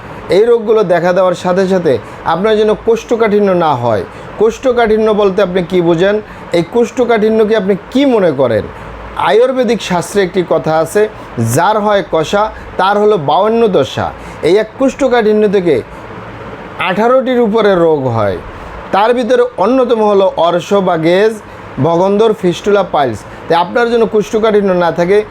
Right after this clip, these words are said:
দ্রুত গতিতে ইসবগুলির বসি, তালমাখানা, তোকমা, এছাড়াও অ্যালোভেরা বা ঘিতুকুমারীর শরবত পান করা শুরু করবেন। পাশাপাশি আপনি অ্যালার্জি জাতীয় সকল খাবার পরিত্যাগ করবেন। এবং আপনি যদি,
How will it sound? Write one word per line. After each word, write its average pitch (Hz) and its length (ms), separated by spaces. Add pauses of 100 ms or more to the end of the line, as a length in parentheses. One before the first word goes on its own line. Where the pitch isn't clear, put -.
(260)
দ্রুত 214 300
গতিতে 202 540 (340)
ইসবগুলির 208 540
বসি, 175 420
তালমাখানা, 196 640
তোকমা, 180 460 (300)
এছাড়াও 208 560
অ্যালোভেরা 196 460
বা 175 120
ঘিতুকুমারীর 180 600
শরবত 165 420
পান 160 200
করা 156 180
শুরু 156 220
করবেন। 160 320 (360)
পাশাপাশি 220 440
আপনি 214 180
অ্যালার্জি 185 460
জাতীয় 185 300
সকল 226 380
খাবার 175 380
পরিত্যাগ 160 340 (120)
করবেন। 117 320 (340)
এবং 226 280
আপনি 220 240
যদি, 190 340